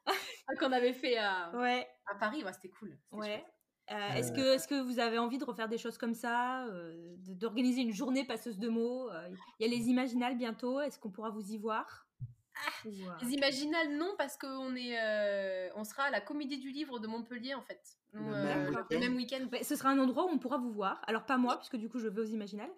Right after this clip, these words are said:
Speaker 1: Ah bah
Speaker 2: Mais,
Speaker 1: oui.
Speaker 2: <laughs>
Speaker 1: Mais,
Speaker 2: mais
Speaker 1: euh,
Speaker 2: c'est
Speaker 1: oui, oui,
Speaker 2: cool,
Speaker 1: donc
Speaker 2: parce que ce sera un endroit où vos lecteurs pourront vous voir de nouveau, euh,
Speaker 1: Yes.
Speaker 3: Ouais, mais sinon,
Speaker 2: Ouais.
Speaker 3: enfin, là, pour tout ce qui est rencontre et tout, euh, c'est vrai qu'on met vraiment la pa-, enfin, la passeuse de mots en priorité.
Speaker 1: Mm.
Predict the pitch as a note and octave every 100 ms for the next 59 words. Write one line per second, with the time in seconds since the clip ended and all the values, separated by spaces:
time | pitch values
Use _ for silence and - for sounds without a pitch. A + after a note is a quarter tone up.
0 | - G#3 G#3 D#4+ D#4 D4+ C#4 - - -
1 | - - - - G#3 G3 G3+ C4 A#3 A3
2 | - C4+ - A#3 B3 B3 B3 D#4+ A3 A#3
3 | A3+ C4 - A3+ G#3 G#3+ A#3 A#3+ A3+ A#3
4 | A3+ B3+ B3+ G#3 F3+ E3+ D#3+ F#3 - _
5 | _ _ - C3 - - G3+ F#3+ - A#2
6 | - C3+ B2+ D3+ E3 D3+ B2 - A#2+ -
7 | D3 D3 D3 C3+ C#3 - C#3+ B2 C3+ C3+
8 | D#3 - C#3 C3 D#3+ D3 B2 C#3 C3+ B2
9 | F#2+ B2+ B2 A#2+ B2 B2 C#3 D#3 D3+ C3+
10 | C3 - C3+ C3 C3 C3+ C#3 C#3+ C#3 -
11 | C3+ C3+ C3+ D#3 F3 G#3+